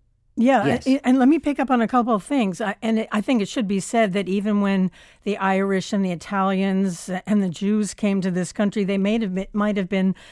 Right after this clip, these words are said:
Speaker 1: the same color and religion, but they were often met with hostility. But I, I understand exactly what you're saying.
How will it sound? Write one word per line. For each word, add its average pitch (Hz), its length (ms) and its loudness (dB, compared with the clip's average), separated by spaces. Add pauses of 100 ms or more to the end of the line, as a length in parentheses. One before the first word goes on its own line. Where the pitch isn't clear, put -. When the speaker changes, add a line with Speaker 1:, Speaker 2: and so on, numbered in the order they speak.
(320)
Speaker 1:
the 208 80 -2
same 214 300 0
color 214 340 -2
and 185 220 -2
religion, 190 500 -2
but 170 120 -4
they 196 120 -2
were 185 180 -4
often 185 460 0
met 185 280 -2
with 180 340 -2
hostility. 180 840 -2
But 170 180 -2
I, 185 200 0
I 196 160 0
understand 202 480 0
exactly 185 420 -2
what 180 200 -6
you're 170 120 -6
saying. 196 480 -2